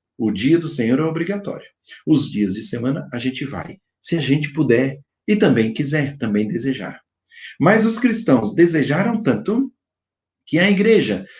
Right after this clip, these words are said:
não fixou simplesmente a missa no domingo. A partir das missas dominicais, depois do século quarto, quando os cristãos receberam a liberdade de culto, porque antes eram proibidos,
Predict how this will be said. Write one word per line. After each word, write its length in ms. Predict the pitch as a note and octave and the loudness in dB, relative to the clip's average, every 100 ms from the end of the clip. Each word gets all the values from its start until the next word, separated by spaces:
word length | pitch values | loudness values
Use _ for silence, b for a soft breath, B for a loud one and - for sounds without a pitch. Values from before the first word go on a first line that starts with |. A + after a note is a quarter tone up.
| B | B
não 460 | C#3 D3+ F#3 G#3 A3 | -4 0 2 0 -2
fixou 560 | A3 G3+ - - E3 D#3+ | -4 -8 -6 -4 -4 -4
simplesmente 800 | - F3+ D#3+ A#2+ B2 B2+ C3+ | -4 -4 -4 -4 0 0 -2
a 100 | B2+ | -6
missa 320 | G2+ F#2+ - G#2 | -6 -8 -8 -8
no 100 | G#2 | -6
domingo. 460 | A2 F#2 D#2 - _ _ _ _ _ _ _ _ _ _ - | -4 -4 -8 -14 _ _ _ _ _ _ _ _ _ _ -6
A 120 | B2 | -4
partir 540 | D3 C3+ - A3+ F#3 | -6 -10 -8 -2 -2
das 280 | G2 G2 - | -2 -4 -4
missas 320 | G#2 G#2 F2+ | -6 -6 -6
dominicais, 760 | F#2 F#2 F#2 - G#2 D#3+ D#3 - b b | -4 -2 -4 -6 -8 -6 -8 -16 b b
depois 500 | B2+ C3 F3+ A3 G3 | 0 0 2 0 0
do 100 | B2+ | -4
século 500 | - - - G#2+ F#2 - | -4 -4 -4 -6 -6 -8
quarto, 580 | E2 D#2 - C#3+ D3+ D3+ B _ | -10 -10 -12 -10 -10 -12 B _
quando 200 | D3+ D3+ | 0 0
os 120 | - | -4
cristãos 500 | D3+ C#3 - G3+ B2+ | -4 -2 0 0 0
receberam 640 | B2 - - C#3 B2+ F#2 | -4 -4 0 2 2 0
a 40 | F#2+ | -2
liberdade 720 | - F#2 D#2 F#2 C#3 G#2+ F#2 | -2 -4 -6 -4 -4 -4 -6
de 160 | G2 | -10
culto, 600 | - G2+ F#2 E3 G3+ G3 _ _ | -8 -8 -6 -4 -6 -8 _ _
porque 260 | G#2 - G#2+ | -8 -4 -2
antes 280 | A#2+ A#2+ | -2 -2
eram 200 | G2+ F#2 | -6 -6
proibidos, 680 | F2+ C#3 C3 G#2+ D3 - - | -2 -2 -2 -4 -10 -16 -20